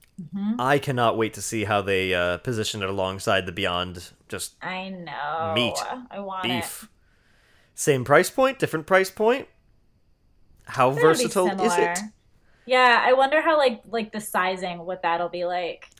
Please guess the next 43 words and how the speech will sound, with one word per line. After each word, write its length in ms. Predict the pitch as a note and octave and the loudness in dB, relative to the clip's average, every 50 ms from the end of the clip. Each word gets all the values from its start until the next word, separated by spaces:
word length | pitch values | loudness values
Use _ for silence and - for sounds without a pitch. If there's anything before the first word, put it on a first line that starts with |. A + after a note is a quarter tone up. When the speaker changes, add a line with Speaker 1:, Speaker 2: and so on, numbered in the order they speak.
| _ _ _ _ | _ _ _ _
Speaker 2:
I 140 | - D#3+ A3 | 2 2 4
bet 220 | - A3+ A3 G#3 G#3 | 6 4 4 6 6
they 120 | D#3+ D3 | 6 6
go, 280 | B2 C3+ C3 C3 B2 A#2 - | 6 6 4 4 4 2 2
I 100 | - C#3 D3 | 4 4 6
bet 160 | C#3+ D3+ - | 6 6 6
they 100 | D#3+ D3+ | 6 6
go 140 | B2+ C#3 C#3 | 8 6 4
for 180 | C3 - C#3 C3 | 4 4 2 2
a 60 | B2 A#2+ | 2 2
one 240 | A2 A2+ A#2+ A#2+ | 2 0 -2 -2
pound 320 | A2 - A#2 A#2 A#2 A2+ - | -2 -2 0 0 0 0 -2
package, 680 | - A#2 G#2+ G#2+ G#2 - A#2 G#2+ G2+ G2+ F#2+ - - - - | 0 2 2 2 2 2 2 2 2 0 -2 -6 -10 -6 -4
and 720 | G#2+ A2 G#2+ G2+ F#2+ F#2+ F#2+ G2 F#2+ F#2+ F#2 F#2 F#2 - - _ _ - - - - _ | -2 -2 0 0 0 0 0 -2 -2 -4 -4 -8 -10 -12 -14 _ _ -20 -20 -20 -10 _
I 140 | - B2 C#3 | 0 2 4
bet 240 | B2+ C3+ C3 A#2 D#2 | 4 6 4 4 4
whether 340 | A2+ A#2+ A#2 A2+ A#2 A2+ G#2+ | 4 2 4 4 4 4 4
or 80 | G#2+ | 2
not 360 | G#2 G#2 G2+ G2+ G2+ - - G#2+ | 2 4 4 2 2 0 -2 -4
they 240 | A2 G2+ G2 G2 | -2 0 0 -2
can 240 | F#2 - - - G#2+ | -4 -6 -8 -8 -6
afford 560 | F#2+ F2+ - - - A2 G#2+ G#2+ A#2 A2 G#2 | -6 -6 -6 -4 -4 -2 0 0 0 -2 -2
to, 420 | - - C3+ C3+ C#3 C#3+ D#3 D#3 - _ | -4 -2 -2 -2 -2 -2 -6 -10 -14 _
or 160 | - - G#2+ G#2 | -8 -4 -4 -2
wh-, 220 | G#2 G#2 A2+ - | -2 -2 -4 -2
<laughs> 40 | A2 | -2
whether 260 | B2 B2 A#2+ B2 A#2 | -2 -2 0 0 0
it 80 | B2 - | -2 -2
makes 220 | A2 A#2 G#2 - - | -2 -2 -2 -2 -2
sense 260 | - A2 G#2+ A#2 - | -2 -2 -2 -2 -2
for 80 | - C3 | -2 0
them 140 | B2+ B2 | 0 0
to 140 | A#2 C#3 C3+ B2+ | 0 2 4 4
or 60 | A#2+ | 4
not, 360 | A2+ A2+ A#2+ C3 C#3 - - - - - - _ - | 4 4 4 4 4 2 -2 -14 -20 -20 -20 _ -2
they're 180 | B2 C3 B2+ B2 | 2 4 6 6
gonna 160 | B2+ A#2+ A2 | 4 2 0
price 340 | - - A#2+ A2 G#2 - - | 2 2 2 2 2 0 -2
it 120 | G2 - | -2 -2
right 400 | - F#2 G#2+ A2 A#2 A2+ G#2+ A2 | -4 -4 -2 2 4 6 6 4
at 80 | G#2+ G#2+ | 4 2
that 200 | - G#2+ F#2+ - | 2 0 0 0
same 480 | - - B2+ G#2+ G#2 G2 F#2+ F2+ F2 - | -2 -2 0 0 0 -2 -4 -10 -14 -16